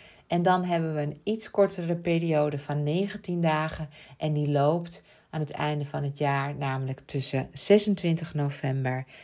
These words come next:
en vijftien december. Dus, eh,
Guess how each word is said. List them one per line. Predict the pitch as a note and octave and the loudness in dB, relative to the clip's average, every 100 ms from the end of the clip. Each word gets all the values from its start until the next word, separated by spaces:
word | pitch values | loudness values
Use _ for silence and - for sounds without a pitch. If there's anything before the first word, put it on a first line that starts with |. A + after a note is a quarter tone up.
| - - | -16 -4
en | D3+ | -4
vijftien | C#3+ C#3+ C3+ C#3 - C3+ C3 C#3+ | -2 -4 -4 -4 -8 -8 -8 -4
december. | D3 C3 - B2+ B2+ B2 A2 - _ _ _ - - - - _ | -2 0 -2 -2 -4 -6 -10 -14 _ _ _ -20 -20 -20 -20 _
Dus, | E3 E3+ - | 8 8 8
eh, | E3 | 6